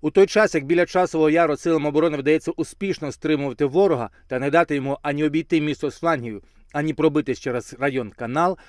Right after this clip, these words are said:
окупанти зуміли майже без боїв захопити наші позиції біля Торецька.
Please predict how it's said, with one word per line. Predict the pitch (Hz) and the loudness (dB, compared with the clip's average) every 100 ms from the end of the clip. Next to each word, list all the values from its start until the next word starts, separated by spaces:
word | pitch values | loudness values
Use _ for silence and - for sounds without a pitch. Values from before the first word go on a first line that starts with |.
| - - | -10 -6
окупанти | 139 165 214 233 196 | -2 2 2 2 0
зуміли | 156 175 208 170 | 0 0 0 2
майже | 165 185 151 | 0 0 -2
без | 135 147 120 | 0 -2 0
боїв | 135 160 208 | -2 0 0
захопити | 170 143 185 180 | -2 0 -2 -2
наші | 147 170 165 | -4 -4 -4
позиції | - 131 160 - 160 | -4 -2 -2 0 -2
біля | 131 123 123 | -2 -4 -2
Торецька. | 151 160 139 - 98 | 0 2 0 -4 -20